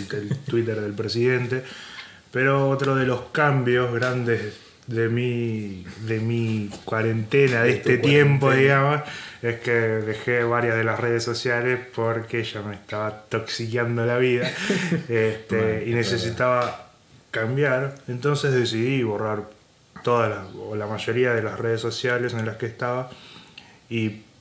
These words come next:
Speaker 1: por eso no... o sea, tengo menos
Speaker 2: Te-
Speaker 1: idea de lo que está pasando en el
Speaker 2: Claro.
Speaker 1: país ahora mismo.
Speaker 2: Es que dentro de todo está bueno, eh, de-, desintoxicarse así de las redes y
Speaker 1: Mm.
Speaker 2: todo. Vos viste que yo hace poco también desactivé Facebook por una semana, lo volví a reactivar por el tema del laburo, del tema de las hamburguesas y eso.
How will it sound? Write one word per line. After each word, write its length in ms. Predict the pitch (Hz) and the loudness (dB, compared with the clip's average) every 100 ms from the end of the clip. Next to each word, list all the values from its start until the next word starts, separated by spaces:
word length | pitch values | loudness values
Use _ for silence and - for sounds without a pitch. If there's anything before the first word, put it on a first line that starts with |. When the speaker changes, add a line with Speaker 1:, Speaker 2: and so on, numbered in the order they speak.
| - _ _ - - - _ _ - - - | -20 _ _ -20 -20 -20 _ _ -20 -14 -2
Speaker 1:
por 180 | 123 | 2
eso 380 | 131 135 151 151 | 2 2 0 0
no... 720 | 117 113 110 104 98 98 95 - - - - - - 123 | 0 -2 -4 -6 -8 -12 -14 -16 -18 -20 -20 -20 -14 -10
o 80 | |
sea, 360 | 113 127 113 113 110 - - - | -4 -4 -4 -8 -14 -16 -16 -8
tengo 220 | - 151 147 | -2 0 2
menos 240 | 151 139 | 2 2
Speaker 2:
Te- 60 | 131 | 4
Speaker 1:
idea 320 | 131 131 113 | 6 6 6
de 80 | 113 | 4
lo 180 | 110 - | 2 0
que 80 | |
está 220 | 120 - 113 | -2 0 -2
pasando 320 | 110 123 117 | -2 -2 -2
en 80 | 113 | 0
el 60 | 110 | 0
Speaker 2:
Claro. 280 | 123 113 | 2 2
Speaker 1:
país 120 | 107 104 | 2 -2
ahora 280 | 104 104 104 | -4 -4 -4
mismo. 140 | 104 139 | -4 -2
Speaker 2:
Es 40 | |
que 100 | 139 | 0
dentro 340 | 160 170 170 143 | 2 2 2 0
de 40 | |
todo 120 | 135 147 | 0 -2
está 280 | - 139 | -2 -2
bueno, 580 | 143 139 139 117 104 92 - | 2 2 4 2 0 -6 -6
eh, 520 | 101 98 98 95 92 95 | -4 -2 0 -2 -4 -4
de-, 160 | 98 - 98 98 | -4 -4 -10 -8
desintoxicarse 1040 | 98 - 98 95 90 95 90 104 101 - | -6 -4 -6 -6 -6 -8 -4 -4 -2 -4
así 160 | 92 104 | -2 0
de 100 | 101 | 0
las 180 | 95 110 | -2 -2
redes 580 | 107 107 107 104 101 - | 0 0 2 2 0 -4
y 60 | |
Speaker 1:
Mm. 60 | 120 | 0
Speaker 2:
todo. 200 | 113 107 | 0 2
Vos 240 | 104 104 | 0 -2
viste 220 | 123 120 104 | -2 0 0
que 60 | - | 0
yo 120 | 107 | -2
hace 200 | - 104 | 0 -2
poco 360 | 101 110 101 98 | 0 0 0 -2
también 440 | 104 107 104 98 98 | -2 -2 -2 -4 -6
desactivé 520 | 98 - 95 104 113 | -6 -4 0 2 2
Facebook 500 | 117 123 123 117 110 | 2 0 0 -2 -2
por 160 | 98 101 | -2 0
una 180 | 107 | -2
semana, 520 | 107 107 120 123 120 113 | -2 -2 0 2 0 0
lo 140 | 101 | 0
volví 240 | 101 110 | 0 2
a 60 | 123 | 2
reactivar 480 | 120 104 101 107 101 | 0 0 0 0 0
por 120 | 98 | -4
el 80 | 95 | -4
tema 240 | 98 98 95 | -4 -4 -4
del 100 | 95 | -4
laburo, 480 | 95 104 98 95 | -2 -2 -2 -4
del 140 | 92 92 | -6 -8
tema 180 | 95 95 | -6 -6
de 60 | |
las 120 | 92 95 | -8 -10
hamburguesas 560 | 92 98 101 101 101 113 | -8 -2 -2 -2 -2 -2
y 60 | |
eso. 280 | 120 143 | 0 -2